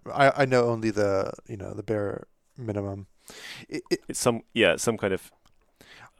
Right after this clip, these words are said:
Speaker 2: uh, a chanted verse, you know, the sort of thing you recite over and over again.
Speaker 1: Yeah, i-, in my mind, I would compare it to maybe the Heart Sutra,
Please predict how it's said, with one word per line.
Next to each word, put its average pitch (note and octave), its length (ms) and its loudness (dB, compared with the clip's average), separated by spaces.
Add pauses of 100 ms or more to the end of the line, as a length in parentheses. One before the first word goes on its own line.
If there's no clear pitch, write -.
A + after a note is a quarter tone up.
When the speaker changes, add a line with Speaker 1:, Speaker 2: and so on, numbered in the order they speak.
Speaker 2:
uh, - 100 -10 (100)
a A#2 180 -4 (120)
chanted G2 560 -2
verse, E2+ 480 -4 (180)
you F#2+ 100 -10
know, D#2 160 -6
the E2+ 100 -12
sort F#2 200 -8
of F2 80 -12
thing E2+ 160 -12
you E2 160 -10
recite E2+ 340 -8
over E2 240 -8
and D#2+ 80 -10
over D#2 200 -14
again. D3 300 2
Speaker 1:
Yeah, G3 80 2
i-, - 100 -2
in G#3+ 140 0
my A3 500 6
mind, A#2+ 560 6
I C3 160 6
would C3+ 240 6
compare A2 440 2
it A2 140 0
to A#2+ 100 -6
maybe A2+ 220 0
the A2+ 120 0
Heart A2 260 0
Sutra, A#2 540 0